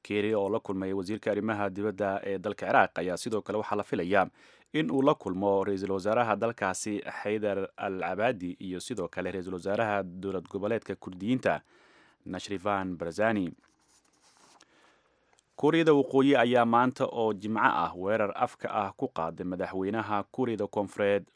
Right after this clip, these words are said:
Park Geun-hye, taasi oo ay kaga jawaab celinayso ka qaybgalkeedii kulan madaxeedkii looga hadlayay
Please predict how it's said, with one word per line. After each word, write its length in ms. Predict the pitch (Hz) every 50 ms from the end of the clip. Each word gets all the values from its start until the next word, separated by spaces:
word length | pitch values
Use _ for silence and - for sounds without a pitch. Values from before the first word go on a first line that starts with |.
| _ - 95 90
Park 320 | 104 104 101 98 95 - _ -
Geun-hye, 500 | 104 98 98 98 107 120 107 85 80 76 _ _ _ - - _ _ -
taasi 400 | - 82 82 85 - - - -
oo 200 | - - 95 92 98
ay 80 | 95
kaga 220 | - - 110 113 135
jawaab 320 | 113 110 107 104 101 92 85
celinayso 480 | 90 101 113 107 101 92 85 - 98
ka 120 | - - -
qaybgalkeedii 680 | - 101 95 90 - 123 123 - - 117 107 98 101 98 -
kulan 240 | - 101 101 98 98
madaxeedkii 540 | 98 98 101 - 120 113 - - - 110 101
looga 280 | 101 107 110 113 143
hadlayay 480 | 131 135 120 87 82 85 95 95 85 -